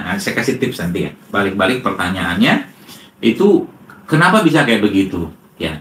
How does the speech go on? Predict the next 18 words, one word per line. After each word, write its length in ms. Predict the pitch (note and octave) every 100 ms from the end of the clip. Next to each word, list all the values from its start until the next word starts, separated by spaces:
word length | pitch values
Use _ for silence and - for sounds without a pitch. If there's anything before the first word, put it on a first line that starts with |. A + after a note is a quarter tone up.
| - -
jawabannya 480 | G2+ A#2+ - - A3+
tidak 220 | G3+ B2+
lain 100 | D3
tidak 180 | F3+ C3
bukan 260 | C3 - A3+
kembali 320 | C3 A2 B2
ke 60 | D#3
konsep 300 | C#3+ D3 C#3+
awal 240 | D3 C#3+ C#3+
yang 80 | D3
saya 140 | D3
katakan, 340 | D3+ C#3+ A#2
"Falyanzuril 680 | A2 G2+ G#2 G2+ G2 F#2+ D#2
insana 340 | D2+ B2 A#2+ G2
ila 180 | G2+
ta'amih." 480 | F#2+ A2 B2 A2 G2+
Perhatikan 460 | F#2 - - G2+ A#2
apa 180 | A2